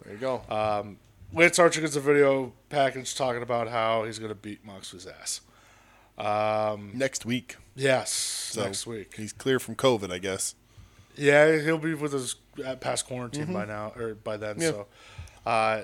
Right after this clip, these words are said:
Speaker 2: next match for the A E W World Tag Team Championship, the Brush with Greatness,
Speaker 1: Yeah.
Speaker 2: F T R.
Speaker 1: Which they don't really talk about in commentary anymore, that this is a thing, Brush with Greatness.
Speaker 2: Yeah, going up against, uh, the Hybrid Two.
Speaker 1: Yes.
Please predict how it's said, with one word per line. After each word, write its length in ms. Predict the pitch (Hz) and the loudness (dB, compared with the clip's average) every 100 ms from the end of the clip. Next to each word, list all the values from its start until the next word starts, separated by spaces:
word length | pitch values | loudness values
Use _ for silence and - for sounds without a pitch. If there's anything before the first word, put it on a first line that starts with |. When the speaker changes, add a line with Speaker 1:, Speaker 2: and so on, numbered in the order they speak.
| 120 | -2
Speaker 2:
next 320 | 147 160 - | 0 0 2
match 280 | 165 156 - | 2 2 -2
for 200 | - 143 | -4 -2
the 80 | 131 | -2
A 40 | 135 | -2
E 40 | 135 | 0
W 340 | 135 127 127 | 0 -2 -6
World 360 | 113 139 196 - | -4 0 2 0
Tag 240 | 147 117 | -2 -4
Team 220 | - 117 113 | -4 -12 -10
Championship, 680 | 113 107 104 104 - 170 - _ _ _ _ _ - | -8 -8 -10 -10 -8 -8 -10 _ _ _ _ _ -12
the 140 | 120 | -10
Brush 400 | 120 135 156 - | -2 4 4 2
with 180 | 143 - | -4 -2
Greatness, 720 | 139 135 113 139 - - - 151 | 0 0 -2 -6 -6 -6 -6 -2
Speaker 1:
Yeah. 240 | 139 104 | 0 0
Speaker 2:
F 180 | 131 151 | -2 -4
T 180 | - 143 | -2 -2
R. 300 | 127 127 143 - - - - | 2 0 -2 -8 -20 -20 -14
Speaker 1:
Which 160 | - - | -6 0
they 60 | 180 | 4
don't 140 | 202 | 4
really 140 | 185 | 2
talk 260 | 175 180 165 | 4 4 4
about 120 | 147 147 | 4 2
in 80 | |
commentary 460 | 131 147 107 104 95 | 2 -2 -2 -4 -6
anymore, 440 | 92 95 101 117 - | -6 -6 -4 -6 -8
that 120 | 101 | -8
this 180 | 107 101 | -6 -6
is 160 | 101 | -4
a 160 | 104 98 | -4 -4
thing, 400 | - 220 92 220 _ _ _ _ _ | -4 -4 -4 -8 _ _ _ _ _
Brush 180 | 107 98 | -6 -6
with 140 | 98 - | -6 -8
Greatness. 480 | 98 90 101 - - - | -8 -6 -8 -8 -10 -12
Speaker 2:
Yeah, 520 | 147 180 185 180 175 165 - - | -2 4 6 6 2 -2 -12 0
going 240 | 175 180 | 2 2
up 140 | 180 | 0
against, 420 | 165 175 175 - 165 | 0 -2 -2 -2 2
uh, 340 | 151 151 143 | 4 4 2
the 160 | 123 131 | -2 -6
Hybrid 640 | - 175 196 180 208 165 - | 0 0 2 0 -2 -2 -6
Two. 380 | 208 202 156 104 | -2 -2 -2 -4
Speaker 1:
Yes. 500 | 104 85 - - | -4 -4 -6 -10